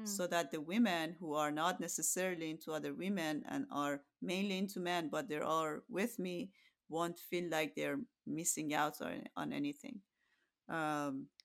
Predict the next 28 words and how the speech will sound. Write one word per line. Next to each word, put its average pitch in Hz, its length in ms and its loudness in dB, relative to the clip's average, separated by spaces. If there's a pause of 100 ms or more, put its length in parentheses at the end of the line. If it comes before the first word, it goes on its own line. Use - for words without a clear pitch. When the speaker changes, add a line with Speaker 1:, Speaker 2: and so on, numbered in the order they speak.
(420)
Speaker 1:
Right. 196 420 -14 (680)
Speaker 2:
yeah, 151 340 0 (520)
which 165 240 -6
is 170 140 -2
something 180 420 0
that 156 300 2
maybe 156 420 -2
I've 165 280 -4
just - 280 -6
recently 151 800 -4 (220)
found 160 260 2
out 156 240 2
about 151 280 0
myself, 151 680 -2
and, 175 200 -4 (680)
uh, - 280 -2
I'm - 120 -2
Speaker 1:
Hmm. - 20 -6
Speaker 2:
trying 160 360 0 (100)
to, 147 500 -4 (400)
you 180 180 -4
know, - 340 -4
go 160 140 -2
deeper 160 340 -4
into 156 300 -4
that 143 380 -2
and, - 180 -10 (720)
and, - 420 -6